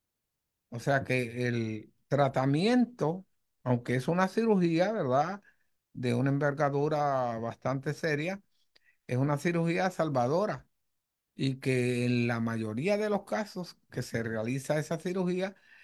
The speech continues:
es exitosa después que sea a tiempo. O sea, previniendo el problema. No,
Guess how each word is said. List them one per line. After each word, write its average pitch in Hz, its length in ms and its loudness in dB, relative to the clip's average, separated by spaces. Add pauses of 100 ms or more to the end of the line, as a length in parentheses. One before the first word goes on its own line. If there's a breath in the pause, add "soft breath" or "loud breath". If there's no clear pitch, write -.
(200 soft breath)
es 123 200 0
exitosa 123 760 -4 (460)
después 131 360 -2
que 143 140 0
sea 135 420 -2
a 104 100 -6
tiempo. 131 600 -2 (640)
O 107 120 -10
sea, 117 360 0
previniendo 127 880 0
el 113 80 -2
problema. 110 540 -2
No, 135 580 0